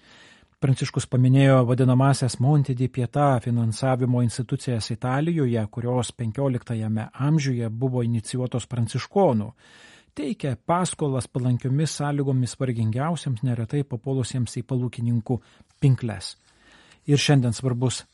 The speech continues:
tas aspektas, kad ši pagalba visų pirma buvo skirta atsistoti ant kojų, atsispirti nenumatytoms aplinkybėms, atgauti orumą, bet nekūrė priklausomybės nuo pašalpų.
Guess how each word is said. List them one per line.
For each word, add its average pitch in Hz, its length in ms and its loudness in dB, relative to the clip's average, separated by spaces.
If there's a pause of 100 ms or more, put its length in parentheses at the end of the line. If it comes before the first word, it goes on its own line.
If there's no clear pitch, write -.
(160)
tas 175 200 0
aspektas, - 600 -10
kad 131 240 -4
ši 208 240 -4
pagalba 165 560 0
visų 131 240 -6
pirma 160 280 -2
buvo 160 280 -2
skirta 151 320 -6
atsistoti 160 480 -4
ant 143 160 2
kojų, 127 400 4
atsispirti 156 640 -2
nenumatytoms 143 720 0
aplinkybėms, 135 880 -2
atgauti 147 420 0
orumą, 123 380 0 (500)
bet 143 240 2
nekūrė 131 320 2
priklausomybės 117 800 -2
nuo 120 140 -2
pašalpų. 110 480 -6